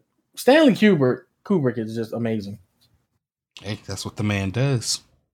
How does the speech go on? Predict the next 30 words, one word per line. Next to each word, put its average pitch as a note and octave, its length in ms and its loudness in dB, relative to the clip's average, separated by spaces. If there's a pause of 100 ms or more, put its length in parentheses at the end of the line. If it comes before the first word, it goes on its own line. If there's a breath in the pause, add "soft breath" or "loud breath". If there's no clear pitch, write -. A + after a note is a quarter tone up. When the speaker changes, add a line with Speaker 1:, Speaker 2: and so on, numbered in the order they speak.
(340)
Speaker 1:
The C3+ 160 4
funny F3+ 520 2
thing A#2+ 280 -2
is, A2 180 -4
fun D4 200 6
fact - 380 2
here D3+ 120 4
at C3+ 80 2
the C#3 80 -10
Ted D3+ 200 4
Ned E3 200 4
Show, A2+ 240 -6 (320 soft breath)
Stanley G#3 400 4
Kubrick F3+ 600 2
hated F3+ 520 2
that C3+ 180 0
movie. A#2+ 420 -4 (760)
Speaker 2:
The A#2 80 -8
Shining? C#3+ 440 2 (640)
Speaker 1:
Yeah, D3 260 6
he F3 140 4
did F#3 240 6
not D#3 260 6
like D#3+ 240 2
what D3 140 2
they D3+ 140 2
did C#3+ 300 4
to C#3+ 100 2
his C3 160 0
book. C3 440 0